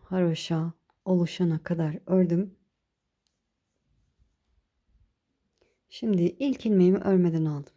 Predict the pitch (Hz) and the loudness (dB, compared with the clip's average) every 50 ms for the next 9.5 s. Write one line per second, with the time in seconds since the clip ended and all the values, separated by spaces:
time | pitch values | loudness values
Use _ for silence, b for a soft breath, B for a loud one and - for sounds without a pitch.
0 | _ _ _ _ _ _ _ _ _ _ _ _ _ _ _ _ _ _ _ _ | _ _ _ _ _ _ _ _ _ _ _ _ _ _ _ _ _ _ _ _
1 | _ - 202 220 226 233 196 208 190 185 175 160 165 156 160 185 190 - _ _ | _ -6 -2 0 0 2 4 4 4 4 4 2 2 0 -2 -4 -6 -10 _ _
2 | _ _ _ - - - - 254 226 185 175 170 - - - - 185 - - - | _ _ _ -20 -10 -4 0 0 2 2 0 -2 -4 -8 -12 -12 -12 -8 -4 -2
3 | 208 190 180 170 170 180 - 185 - - - 196 190 185 165 170 175 185 185 - | 0 2 2 2 2 0 -2 -6 -10 -8 -4 0 0 0 2 0 0 -2 -4 -8
4 | _ _ _ _ _ - 185 170 175 165 160 151 - _ _ _ _ _ _ _ | _ _ _ _ _ -2 0 0 2 0 -2 -4 -8 _ _ _ _ _ _ _
5 | _ _ _ _ _ _ _ _ _ _ _ _ _ _ _ _ _ _ _ _ | _ _ _ _ _ _ _ _ _ _ _ _ _ _ _ _ _ _ _ _
6 | _ _ _ _ _ _ _ - 185 196 196 202 190 208 208 202 208 196 190 202 | _ _ _ _ _ _ _ -2 0 2 2 4 2 2 2 2 2 2 2 2
7 | 202 202 208 208 - - - 214 208 202 180 180 175 - - 180 180 190 185 185 | 2 2 0 -2 -6 -10 -6 -4 -2 0 0 0 -2 -4 -8 -8 -8 -8 -10 -6
8 | - 196 190 180 170 160 156 156 160 180 - 180 - - - - 175 170 160 160 | -4 0 2 2 2 2 0 0 -2 -4 -6 -10 -16 -14 -6 -2 -2 -2 0 -2
9 | 160 170 - - 175 160 156 151 147 143 | -4 -4 -4 -6 -4 -4 -4 -6 -6 -10